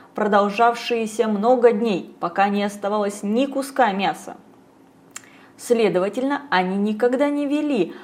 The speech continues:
осёдлый образ жизни, не занимались животноводством и земледелием, никогда не жили в домах, заключил Бэйн. «Это так», согласился Смит.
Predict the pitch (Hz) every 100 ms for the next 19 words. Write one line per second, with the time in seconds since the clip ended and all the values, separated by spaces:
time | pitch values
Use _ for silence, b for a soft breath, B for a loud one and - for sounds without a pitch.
0 | B - 208 208 214 208 220 - 226 226
1 | 226 226 233 240 202 185 175 165 B B
2 | 202 214 220 220 233 285 269 226 190 208
3 | 208 208 185 170 175 175 240 240 - 202
4 | 240 247 269 294 247 254 190 170 165 -
5 | - 214 233 233 202 190 247 302 285 220
6 | 269 262 247 214 254 247 214 156 - -
7 | B B B 185 208 202 185 - 202 190
8 | 185 170 214 - - - B B B B
9 | B B B 247 285 190 196 190 180 -
10 | - - - 202 196 190 202 202 190 -
11 | 196 185